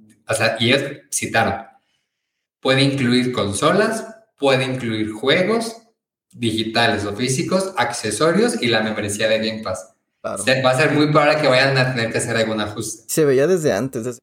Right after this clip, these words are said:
Speaker 2: que anunciaron el Xbox nuevo, se
Speaker 1: Ajá.
Speaker 2: vio que le, o sea, la diferencia abismal que había entre la consola de ellos y la de PlayStation, cuando por hardware se parecen muchísimo, incluso era mejor el Xbox.
Speaker 1: Ajá.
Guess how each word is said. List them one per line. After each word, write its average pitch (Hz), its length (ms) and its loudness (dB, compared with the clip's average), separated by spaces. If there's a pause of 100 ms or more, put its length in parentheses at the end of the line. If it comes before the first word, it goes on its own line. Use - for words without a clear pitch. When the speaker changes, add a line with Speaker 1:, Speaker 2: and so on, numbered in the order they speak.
(140)
Speaker 2:
que 135 280 -4
anunciaron 147 880 0
el 131 80 -4
Xbox 147 300 -2
nuevo, 143 440 0 (680)
se 139 60 4
Speaker 1:
Ajá. 120 80 2
Speaker 2:
vio 131 180 2
que 165 140 0
le, 135 320 2
o - 80 -6
sea, 117 160 -4
la 113 100 2
diferencia 123 580 0
abismal 131 360 0
que 151 100 0
había 143 120 4
entre 139 220 2
la 123 140 0
consola 127 680 0
de 110 240 -8
ellos 123 280 -2
y 117 40 -4
la 107 100 -2
de 101 60 -6
PlayStation, 139 640 -2 (540)
cuando 131 420 0
por 120 220 2
hardware 131 540 0
se 131 120 -2
parecen 117 420 0
muchísimo, 135 440 -2
incluso 135 340 0
era 143 120 4
mejor 123 360 0
el 127 160 2
Xbox. - 400 -4 (540)
Speaker 1:
Ajá. 127 580 -2